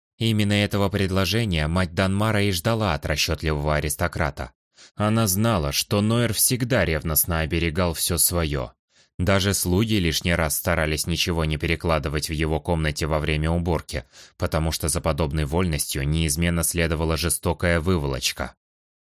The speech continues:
Вот и в этот раз новый глава Атерна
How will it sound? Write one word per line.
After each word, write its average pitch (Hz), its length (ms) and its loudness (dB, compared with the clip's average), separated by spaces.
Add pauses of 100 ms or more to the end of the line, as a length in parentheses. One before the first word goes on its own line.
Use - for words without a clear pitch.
Вот 131 300 0
и 151 40 2
в 113 120 0
этот 143 240 0
раз 78 320 0
новый 87 300 2
глава 85 360 2
Атерна 104 600 -2